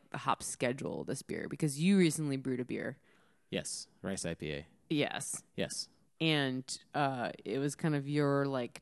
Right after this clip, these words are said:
Speaker 1: test slash, like,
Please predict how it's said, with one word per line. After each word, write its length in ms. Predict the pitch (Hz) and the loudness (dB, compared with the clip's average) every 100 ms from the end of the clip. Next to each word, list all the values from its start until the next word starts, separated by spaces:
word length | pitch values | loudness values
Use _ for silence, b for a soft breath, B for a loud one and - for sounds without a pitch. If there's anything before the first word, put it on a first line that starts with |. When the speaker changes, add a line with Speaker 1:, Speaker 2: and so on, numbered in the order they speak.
| - | -12
Speaker 1:
test 720 | - 117 - - - - - _ - - - | -2 -2 -2 -8 -8 -12 -12 _ -20 -20 -12
slash, 580 | - 139 117 - - - | -2 0 0 -4 -8 -2
like, 460 | 127 113 - - | -2 -2 -6 -16